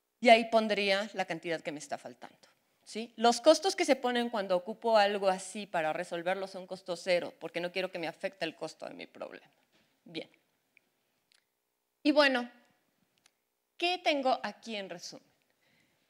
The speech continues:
El transporte eficiente de mercancías, de llevar de un lugar a otro, no es otra cosa más que la logística.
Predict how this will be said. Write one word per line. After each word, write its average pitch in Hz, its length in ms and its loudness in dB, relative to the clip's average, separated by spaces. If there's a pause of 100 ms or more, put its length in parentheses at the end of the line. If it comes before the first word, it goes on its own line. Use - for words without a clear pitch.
(460)
El 285 220 4
transporte 311 500 2
eficiente 240 600 -6
de 196 100 -8
mercancías, 220 800 -2
de 214 100 -6
llevar 196 280 0
de 202 80 -8
un 202 60 -8
lugar 226 280 4
a 233 100 6
otro, 285 220 2
no 277 120 2
es 269 120 -4
otra 269 180 -2
cosa 294 240 -2
más 262 180 -2
que 277 100 -4
la 262 100 0
logística. 262 760 -4